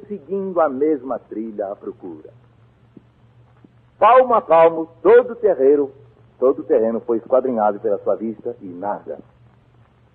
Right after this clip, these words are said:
Ali adiante estava o ponto onde minutos antes atiraram no seu infeliz cão. Quase não tinha coragem de olhar, mas era preciso.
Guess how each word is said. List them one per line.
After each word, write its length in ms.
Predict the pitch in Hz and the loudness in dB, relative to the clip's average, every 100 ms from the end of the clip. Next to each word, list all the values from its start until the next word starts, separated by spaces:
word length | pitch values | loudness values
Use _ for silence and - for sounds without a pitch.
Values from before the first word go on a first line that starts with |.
| - | -6
Ali 220 | - 175 | 0 4
adiante 420 | 226 175 170 165 - _ _ _ _ _ | 2 2 0 -2 -18 _ _ _ _ _
estava 320 | - 127 131 | -2 4 4
o 80 | 131 | 4
ponto 480 | - 120 120 - 117 | 2 0 -2 -6 -10
onde 220 | 110 107 | -6 -6
minutos 420 | 107 123 143 123 104 | -4 -2 -4 -6 -4
antes 340 | 113 110 104 107 _ _ | -2 -2 -6 -18 _ _
atiraram 600 | 107 - 131 127 127 123 | -10 -8 -2 2 4 4
no 120 | 117 101 | 0 -4
seu 160 | 117 | -6
infeliz 400 | 113 95 101 107 | -6 -10 -10 -10
cão. 240 | - 85 73 _ _ _ - _ _ _ _ - | -10 -16 -16 _ _ _ -20 _ _ _ _ -4
Quase 280 | 98 90 | -4 -4
não 120 | 98 85 | -10 -16
tinha 200 | 104 87 | -14 -6
coragem 360 | 101 107 95 | -4 -4 -6
de 80 | 98 | -6
olhar, 340 | 117 131 87 - _ _ _ _ _ | -4 -4 -4 -12 _ _ _ _ _
mas 120 | - 101 | -16 -10
era 140 | 87 | -10
preciso. 540 | - - 196 147 - | -12 -16 -8 -8 -10